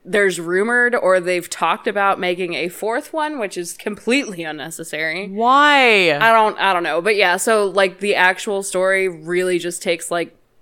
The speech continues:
Speaker 1: two seconds, or just watch the beginning clip in The Conjuring.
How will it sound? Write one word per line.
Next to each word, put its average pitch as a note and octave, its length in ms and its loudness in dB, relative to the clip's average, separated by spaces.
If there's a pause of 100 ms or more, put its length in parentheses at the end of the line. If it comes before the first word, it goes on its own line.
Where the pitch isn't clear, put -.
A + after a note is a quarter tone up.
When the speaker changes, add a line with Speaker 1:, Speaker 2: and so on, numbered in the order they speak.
(160)
Speaker 1:
two G#3+ 200 -6
seconds, A#3+ 520 -4 (320)
or G3 280 4
just F#3+ 260 -2
watch F3 380 0
the G3 80 -4
beginning F#3 440 0
clip G#3+ 360 -6
in G3+ 240 0
The G3 80 -8
Conjuring. C#4 840 0